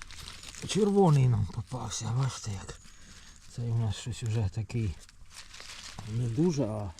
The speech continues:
цей. Ну, зараз подивимось. Ну, і що я вам хочу сказати, він абсолютно чистий. Дивіться, бачите.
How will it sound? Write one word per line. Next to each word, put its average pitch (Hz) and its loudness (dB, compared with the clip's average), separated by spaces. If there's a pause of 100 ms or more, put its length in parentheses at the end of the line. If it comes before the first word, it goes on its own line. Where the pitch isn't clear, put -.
(320)
цей. 107 -6 (800)
Ну, 147 -6
зараз 170 4
подивимось. 151 4 (2750)
Ну, 233 -6
і 151 -4 (320)
що 156 -4
я 127 -2
вам 120 -4
хочу 123 -8
сказати, 131 -2
він 185 2
абсолютно 170 0
чистий. 143 -4 (720)
Дивіться, 117 -8
бачите. 113 -6